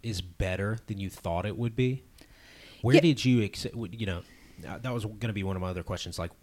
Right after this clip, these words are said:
Speaker 1: what was your expectation when you got hired? Did you, like, have a plan or know that you would be sitting here with these types of numbers, these types of employees, and this type of thing going on?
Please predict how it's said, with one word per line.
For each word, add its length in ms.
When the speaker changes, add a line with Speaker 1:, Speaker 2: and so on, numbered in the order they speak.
Speaker 1:
what 260
was 180
your 120
expectation 420
when 140
you 120
got 200
hired? 640
Did 180
you, 220
like, 320
have 220
a 40
plan 380
or 120
know 440
that 80
you 120
would 100
be 80
sitting 320
here 400
with 240
these 220
types 280
of 120
numbers, 480
these 280
types 320
of 100
employees, 600
and 240
this 200
type 280
of 100
thing 440
going 280
on? 340